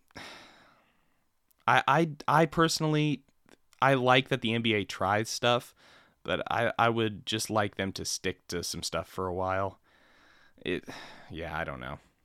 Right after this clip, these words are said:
It'll be, it'll be fun to watch. We'll see how it transpires. But, um, definitely keep your eye on the Lakers. I hope they get their chemistry figured out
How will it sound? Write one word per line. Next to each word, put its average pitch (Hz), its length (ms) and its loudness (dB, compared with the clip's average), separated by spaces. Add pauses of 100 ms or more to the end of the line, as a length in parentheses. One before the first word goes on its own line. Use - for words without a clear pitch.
(840)
It'll 151 180 8
be, 151 220 6
it'll 156 180 4
be 147 100 4
fun 120 220 2
to 110 60 2
watch. 101 340 4
We'll 110 80 -2
see 117 180 0
how 110 140 4
it 98 80 -2
transpires. 92 760 -4 (840)
But, 95 320 0 (140)
um, 82 380 -8 (360)
definitely 120 440 2
keep 107 240 -2
your 104 120 4
eye 101 140 4
on 104 100 0
the 90 80 -2
Lakers. 98 680 -4 (100)
I 98 140 0
hope 104 160 -2
they 104 120 -2
get 92 160 -4
their 87 100 -6
chemistry 143 400 0
figured 131 280 -2
out 123 240 4